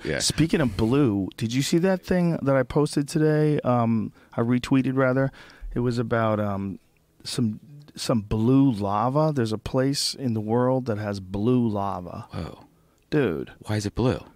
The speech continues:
Speaker 2: I don't, it's fucking Avatar. <laughs> That's, that's Narnia or wherever the fuck those people are from.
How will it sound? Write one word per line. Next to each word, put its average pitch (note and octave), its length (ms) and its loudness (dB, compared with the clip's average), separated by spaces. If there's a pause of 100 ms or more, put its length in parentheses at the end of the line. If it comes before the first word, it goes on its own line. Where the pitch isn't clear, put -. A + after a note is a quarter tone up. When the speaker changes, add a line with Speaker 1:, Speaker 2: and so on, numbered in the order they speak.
(100)
Speaker 2:
I D3 140 -2
don't, C3+ 180 -2
it's G#2+ 140 -6
fucking B2 380 -2
Avatar. G#2 640 -2
<laughs> - 880 -8
That's, B2+ 280 -4
that's C3+ 340 -2
Narnia B2+ 580 2
or A2+ 180 2
wherever A#2+ 180 0
the A#2 120 0
fuck - 260 -4
those B2 200 0
people D#3+ 280 4
are D3+ 60 4
from. C#3 360 2